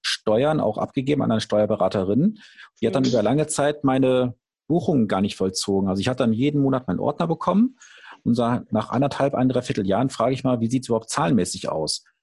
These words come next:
Speaker 1: "Ja, ja,
Speaker 2: Ja.
Speaker 1: das haben wir noch nicht gebucht." Und dann war ich natürlich geschockt und
Speaker 2: Ja.
Speaker 1: fragte dann, "Ja, was soll ich jetzt machen? Äh, ich muss ja wissen, wie's aussieht."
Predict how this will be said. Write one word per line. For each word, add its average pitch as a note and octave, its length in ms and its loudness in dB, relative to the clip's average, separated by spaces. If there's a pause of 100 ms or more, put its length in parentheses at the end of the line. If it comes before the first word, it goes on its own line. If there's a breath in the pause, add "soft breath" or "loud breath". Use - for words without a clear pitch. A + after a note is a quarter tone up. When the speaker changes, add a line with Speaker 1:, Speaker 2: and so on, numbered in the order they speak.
(140)
Speaker 1:
"Ja, A#2 60 2
ja, C3 100 2
Speaker 2:
Ja. D3+ 40 2
Speaker 1:
das C#3+ 240 -2
haben C3 100 0
wir C#3 60 2
noch C3+ 100 2
nicht C3 200 0
gebucht." A#2 560 0 (480)
Und G2+ 60 0
dann G2 100 2
war G#2 80 2
ich G#2+ 80 -2
natürlich A#2 340 0
geschockt - 380 -2
und A2+ 120 0
Speaker 2:
Ja. - 60 -8
Speaker 1:
fragte A#2+ 300 -2
dann, B2 320 2 (100)
"Ja, F#2+ 320 0
was G#2+ 160 -2
soll A2+ 140 0
ich A2 80 -4
jetzt - 180 -4
machen? F2 400 0
Äh, G2 220 0
ich G2 120 -8
muss A2 160 0
ja G#2+ 100 0
wissen, A#2+ 180 -2
wie's A2+ 100 -4
aussieht." B2+ 460 -2